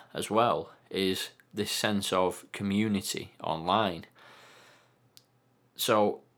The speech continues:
you, there's communities of all kinds of things, and then very sort of niche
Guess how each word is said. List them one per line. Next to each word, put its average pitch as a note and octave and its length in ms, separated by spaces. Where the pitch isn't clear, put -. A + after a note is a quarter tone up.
you, A#2 140
there's A2 180
communities G2+ 580
of F2+ 100
all G2 120
kinds A2+ 360
of F2+ 60
things, D#2+ 440
and F#2 140
then F#2+ 300
very G#2+ 320
sort F2 260
of F#2 100
niche G2+ 720